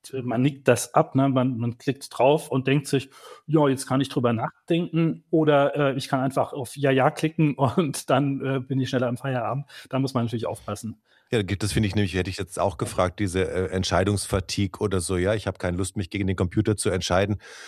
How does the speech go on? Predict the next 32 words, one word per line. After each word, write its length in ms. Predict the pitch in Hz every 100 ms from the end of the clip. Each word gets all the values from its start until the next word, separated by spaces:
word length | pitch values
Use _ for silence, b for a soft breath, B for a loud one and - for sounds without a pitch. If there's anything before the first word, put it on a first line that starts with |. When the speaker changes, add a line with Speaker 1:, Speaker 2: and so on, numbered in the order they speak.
| B B 123
Speaker 2:
Jetzt 140 | 104
ist 100 | 92
sechzehn 360 | 113 - 101 95
Uhr, 220 | 110 98
ja, 160 | 92 92
ich 80 |
sag 180 | 95 90
lieber 220 | 101 92
Ja, 200 | 87 87
Ja 220 | 85 82 95
und 120 | 98
klapp 200 | 107 -
die 80 | 92
Kiste 340 | 92 85 80
zu 200 | - 101
und 120 | 95
das 100 | 85
Ding 180 | - 92
ist 120 | 90
entschieden. 520 | 82 80 - 98 113 101 B B B B _ _ -
Und 160 | 135
letztlich, 460 | 120 - 120 107 -
ähm, 260 | 110 98 80 90 95
was 280 | 98 101
in 100 | 107
vielen 240 | 104 113 90
anderen 320 | 92 101 104
Branchen 380 | - 107 107 101
diskutiert 540 | 101 - 104 107 101
wird, 160 | 107 101
was 160 | 98
man 320 | 98 95 95